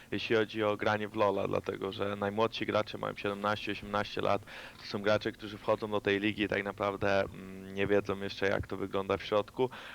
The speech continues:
a decydują się zostawić szkołę, zostawić wszystko i, i wyjechać do gaming house'u i grać w tej lidze. No, ja w tej chwili mam, w tej chwili już mam duże doświadczenie, tak, trzy lata minęły, odkąd, e, byłem, e, nowym graczem.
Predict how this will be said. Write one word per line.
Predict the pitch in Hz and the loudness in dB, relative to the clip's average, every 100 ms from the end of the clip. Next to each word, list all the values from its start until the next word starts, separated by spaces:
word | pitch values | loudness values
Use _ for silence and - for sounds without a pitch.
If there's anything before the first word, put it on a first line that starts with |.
| - | 0
a | 98 | 2
decydują | 107 - - 110 101 | 2 0 0 2 2
się | 110 | -2
zostawić | 101 98 110 104 104 | -2 0 0 0 -2
szkołę, | - 104 104 107 | -6 0 2 2
zostawić | 98 - 101 98 | 0 0 0 0
wszystko | - 101 - 107 101 | -6 -6 -4 -2 -2
i, | 95 95 - | -2 -4 -2
i | 98 98 98 95 - - | -2 0 0 0 -2 2
wyjechać | 101 104 104 | 4 4 2
do | 101 | 0
gaming | 101 98 98 | 0 0 0
house'u | - 104 101 107 | 0 0 0 -4
i | 101 | 0
grać | - 117 | 2 2
w | - | 0
tej | 101 95 | -2 -2
lidze. | 95 117 135 - - - - | 0 2 2 -2 -16 -18 -4
No, | 110 | 2
ja | 131 139 | 4 4
w | |
tej | 135 | 0
chwili | 127 135 131 | -4 0 0
mam, | 123 120 120 117 | 0 -4 -6 -8
w | - | -2
tej | 113 | -2
chwili | 107 120 | 0 0
już | 117 113 | 0 0
mam | 110 | -2
duże | 117 113 | 0 0
doświadczenie, | 110 - 107 - 107 98 | -2 0 -2 2 2 2
tak, | 95 98 | 0 0
trzy | - 104 | 0 2
lata | 104 101 95 | 2 2 -2
minęły, | 95 95 98 98 | -4 -4 -2 -2
odkąd, | 95 - 101 98 - | -4 -4 -4 -4 -2
e, | 98 98 101 98 | 2 4 4 2
byłem, | 98 98 98 98 98 | 0 0 0 0 -4
e, | 98 95 | -4 -2
nowym | 98 95 98 | 0 0 -2
graczem. | 95 101 - 110 | 0 0 0 -4